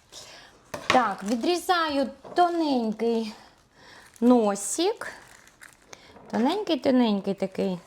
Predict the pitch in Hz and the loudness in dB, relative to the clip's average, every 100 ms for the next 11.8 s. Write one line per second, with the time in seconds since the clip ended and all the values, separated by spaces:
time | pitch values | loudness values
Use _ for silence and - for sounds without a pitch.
0 | - 190 185 170 - 247 247 - 381 - | -8 -4 -4 -4 -8 -14 -12 -8 -8 -8
1 | - _ _ _ _ 480 302 247 453 440 | -20 _ _ _ _ 2 4 4 4 2
2 | 269 262 233 214 240 440 571 285 - 285 | 2 0 0 0 -2 -4 -4 -6 -4 2
3 | 269 214 - 269 262 - 208 180 180 143 | 2 0 -4 0 0 0 -4 -4 -6 -4
4 | 180 - 156 156 156 156 147 - 165 - | -4 -4 -4 -4 -6 -8 -8 -6 -6 -8
5 | - 180 165 151 147 - 151 - - - | -8 -4 -4 -4 -6 -10 -12 -16 -20 -20
6 | - - - - 370 466 349 247 262 220 | -20 -20 -14 0 2 4 2 2 2 2
7 | 196 214 294 320 302 262 220 202 151 - | 2 2 2 2 0 2 0 -2 -10 -20
8 | - _ _ _ _ - - - - - | -20 _ _ _ _ -16 -10 -8 -8 -10
9 | - - 202 233 226 226 202 285 427 269 | -16 -8 -2 -2 -2 -2 0 0 0 -2
10 | - 220 220 220 - 277 320 311 254 226 | -2 0 0 0 0 0 0 -4 -2 0
11 | 220 214 220 214 226 240 254 | -2 -4 -4 -4 0 2 2